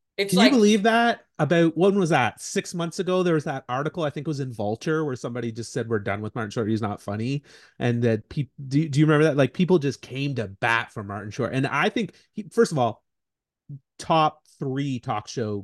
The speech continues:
Speaker 2: guests of all time.
Speaker 1: Yes.
Speaker 2: Uh, him, Rickles, um, you know, I don't even know who else, but, like, those two for
Speaker 1: Yes.
Speaker 2: sure. Yeah.
Speaker 1: Yes, and he's still amazing today on talk
Speaker 2: Mm-hmm.
Speaker 1: shows. Um,
Speaker 2: Yeah.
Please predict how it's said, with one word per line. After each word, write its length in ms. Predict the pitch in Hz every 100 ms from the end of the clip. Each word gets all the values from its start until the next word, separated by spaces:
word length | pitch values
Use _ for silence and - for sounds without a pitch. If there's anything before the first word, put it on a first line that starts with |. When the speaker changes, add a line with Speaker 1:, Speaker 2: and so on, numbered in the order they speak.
| 101
Speaker 2:
guests 280 | 120 98 -
of 100 | 104
all 160 | 98
time. 280 | 95 95 90
Speaker 1:
Yes. 520 | 170 175 147 - - -
Speaker 2:
Uh, 180 | 110 110
him, 480 | - 151 156 156 135
Rickles, 840 | 120 143 - 131 127 120 - - _ _ _ -
um, 800 | 117 110 107 104 104 98 101 107 _ _
you 120 | 123 110
know, 220 | 95 92 107
I 80 |
don't 100 | 110
even 120 | 107 101
know 160 | 101
who 120 | 95 92
else, 220 | 85 -
but, 180 | - 98
like, 120 | 101 104
those 240 | 151 175
two 140 | - 139
for 140 | 110
Speaker 1:
Yes. 80 | 104
Speaker 2:
sure. 380 | - 120 92 - _ _ _ -
Yeah. 100 | 113
Speaker 1:
Yes, 180 | 147 143
and 80 |
he's 240 | 156 202 -
still 320 | - 208 208
amazing 540 | 151 156 143 147 131 -
today 680 | 139 - 143 156 117 - - -
on 320 | 127 127 120 117
talk 180 | 135 147
Speaker 2:
Mm-hmm. 80 |
Speaker 1:
shows. 380 | 147 107 - - _ _ _ _
Um, 300 | 151 175 180
Speaker 2:
Yeah. 140 | 120